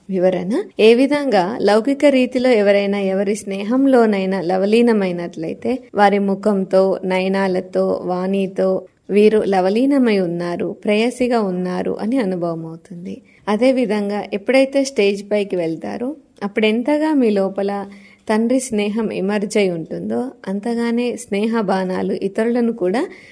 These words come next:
స్నేహంలో మైమర్పింపచేస్తాయి. భాషణలో తర్వాత పాయింట్ యొక్క లింక్ గురించి ఆలోచించడం, పాయింట్లను రిపీట్ చేయడం, ఈ స్వరూపం ఉండకూడదు. స్నేహము మరియు ప్రాప్తి యొక్క సంపన్న స్వరూపము,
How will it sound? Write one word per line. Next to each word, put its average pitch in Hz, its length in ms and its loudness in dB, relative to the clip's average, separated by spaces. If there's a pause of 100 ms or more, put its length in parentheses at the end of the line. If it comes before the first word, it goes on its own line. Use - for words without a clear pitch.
(200)
స్నేహంలో 262 720 4
మైమర్పింపచేస్తాయి. 190 1500 -2 (460)
భాషణలో 214 840 0 (240)
తర్వాత 202 420 2
పాయింట్ 214 520 -2
యొక్క 233 440 -2 (120)
లింక్ 208 300 0
గురించి 196 500 2
ఆలోచించడం, 185 880 -4 (420)
పాయింట్లను 214 560 2
రిపీట్ 196 500 -2
చేయడం, 185 360 -2 (380)
ఈ 262 160 4
స్వరూపం 196 540 2
ఉండకూడదు. 165 800 -8 (380)
స్నేహము 262 600 4
మరియు 196 360 2
ప్రాప్తి 214 500 0
యొక్క 233 320 0
సంపన్న 220 680 2
స్వరూపము, 190 760 0